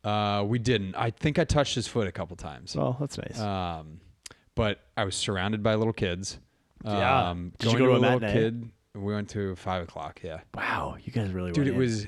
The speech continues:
Speaker 1: ninety-eight degrees outside.
Speaker 2: Oh, that's actually
Speaker 1: Real
Speaker 2: smart.
Speaker 1: feel
Speaker 2: Okay.
Speaker 1: a hundred ten.
Speaker 2: You know what? I take it back.
Speaker 1: Yeah, Paul was like, "Do you wanna?" He's like, "Let's do something this weekend." We wanted to ride the motorcycles, uh,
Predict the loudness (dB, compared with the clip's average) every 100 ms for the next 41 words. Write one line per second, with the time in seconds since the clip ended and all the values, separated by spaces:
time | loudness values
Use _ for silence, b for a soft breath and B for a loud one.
0 | -10 -10 -4 0 0 0 0 0 0 -2
1 | -4 -6 -2 0 0 0 2 2 4 4
2 | 4 4 2 0 2 4 2 4 4 4
3 | 4 4 2 0 0 0 2 0 0 0
4 | 0 0 0 0 0 2 2 4 0 0
5 | 0 0 -2 -6 -14 -12 -6 -6 -2 0
6 | 0 0 -2 0 -2 -4 -4 -6 -6 -6
7 | -6 -4 -4 -2 0 0 -2 -4 -6 -6
8 | -4 -6 -4 -8 -8 -14 b b b b
9 | -8 -4 -2 -2 -4 -6